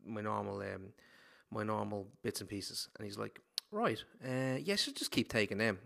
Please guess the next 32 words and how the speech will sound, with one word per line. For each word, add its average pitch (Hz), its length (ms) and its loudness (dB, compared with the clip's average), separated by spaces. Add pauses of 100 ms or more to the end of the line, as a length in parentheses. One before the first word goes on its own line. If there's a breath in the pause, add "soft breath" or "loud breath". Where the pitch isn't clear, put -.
I - 40 -8
said, - 140 -2
"Well, 127 160 4
I'm 131 80 6
out 175 160 8
of 127 80 0
this, 101 240 0
and 107 80 0
I'm 104 100 2
out 101 120 6
of 95 60 0
this, 98 200 -2
and 101 120 0
out." 95 80 -4 (380 loud breath)
"All 110 300 6
right, 98 320 -2
right. 101 300 -6
Well, 143 260 0
um, 147 280 0
I'll 185 120 -2
just 220 160 -4
give 117 160 2
you, 101 260 2
um, 98 320 -2
I'll - 80 -4
just 185 120 -6
give 156 100 2
you 110 80 4
a 98 40 -2
prescription - 400 -2
for - 80 -10
that." - 120 -4